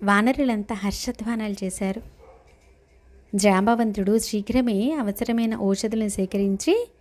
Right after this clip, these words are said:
రామలక్ష్మణులు వాటిని ఆఘ్రాణించడానికై వారి నాసికారంధ్రముల వద్ద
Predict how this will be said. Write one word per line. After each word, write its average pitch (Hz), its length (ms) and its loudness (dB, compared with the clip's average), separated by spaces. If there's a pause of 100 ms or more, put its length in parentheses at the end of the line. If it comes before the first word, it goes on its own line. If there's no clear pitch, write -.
(540)
రామలక్ష్మణులు 311 720 4
వాటిని 220 360 0
ఆఘ్రాణించడానికై 226 1200 0 (800)
వారి 262 280 6
నాసికారంధ్రముల 247 960 0
వద్ద 196 260 -4